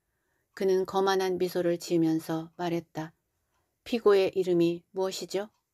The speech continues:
"마슬로바." 볼리프는 다른 서류와 함께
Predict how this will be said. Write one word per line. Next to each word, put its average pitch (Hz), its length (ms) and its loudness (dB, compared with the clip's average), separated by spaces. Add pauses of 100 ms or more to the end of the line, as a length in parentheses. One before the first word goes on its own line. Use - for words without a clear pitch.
(600)
"마슬로바." 170 760 -2 (1040)
볼리프는 185 680 4
다른 196 260 -4
서류와 185 320 -4
함께 170 540 -2